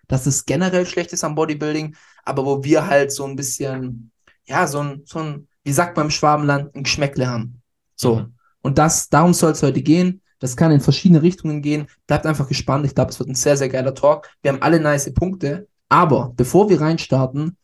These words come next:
Speaker 1: mit altbewährten fangen wir an, und zwar die News. Ja? Und diese Woche war, muss sagen, ist ein bisschen Bodybuilding, die Bodybuilding-Welt schläft noch etwas, aber es gibt so ein paar nice Themen.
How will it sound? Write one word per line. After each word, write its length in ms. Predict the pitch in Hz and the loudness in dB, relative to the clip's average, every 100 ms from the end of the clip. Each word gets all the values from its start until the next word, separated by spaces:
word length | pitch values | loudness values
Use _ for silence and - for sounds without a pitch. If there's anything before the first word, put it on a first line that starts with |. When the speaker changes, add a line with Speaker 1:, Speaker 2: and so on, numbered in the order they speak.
| _ - | _ -2
Speaker 1:
mit 240 | 131 123 | -2 2
altbewährten 560 | 147 180 147 147 147 147 | 2 4 4 4 2 -2
fangen 240 | - 139 | -2 0
wir 140 | 127 | 2
an, 140 | 127 156 | 2 0
und 100 | 139 | 0
zwar 180 | - 135 | 4 6
die 120 | 127 | 6
News. 420 | 131 147 127 - _ _ _ - | 6 6 2 -8 _ _ _ 0
Ja? 200 | 127 156 - _ | 2 2 -4 _
Und 140 | - 180 | -2 2
diese 120 | 220 | 4
Woche 260 | 220 202 | 4 4
war, 340 | 165 170 180 - _ | 4 2 2 -2 _
muss 300 | - 156 277 - | -6 -2 0 0
sagen, 280 | 226 247 | -2 -2
ist 160 | - - | -6 -6
ein 100 | 202 | -6
bisschen 540 | 254 - 233 214 214 202 _ - | -4 -4 -4 -4 -6 -8 _ 0
Bodybuilding, 760 | 185 196 190 190 190 190 185 | 0 4 6 6 6 4 0
die 80 | 170 | -2
Bodybuilding-Welt 600 | 151 190 175 165 151 147 | 0 2 2 2 0 -2
schläft 480 | - 147 170 - - | 0 0 0 -2 0
noch 240 | 170 180 - | 0 0 -6
etwas, 600 | 185 - 208 - - - _ _ _ _ | -8 -4 -4 -4 -6 -12 _ _ _ _
aber 460 | 143 190 214 214 208 | 2 4 4 0 -2
es 120 | 147 | -10
gibt 140 | - 185 | -12 -10
so 120 | 170 | -10
ein 80 | 151 | -4
paar 360 | 175 175 - - | -2 -2 -4 -8
nice 360 | 135 165 - | -4 -4 -6
Themen. 420 | - 156 151 170 | -8 -6 -6 -8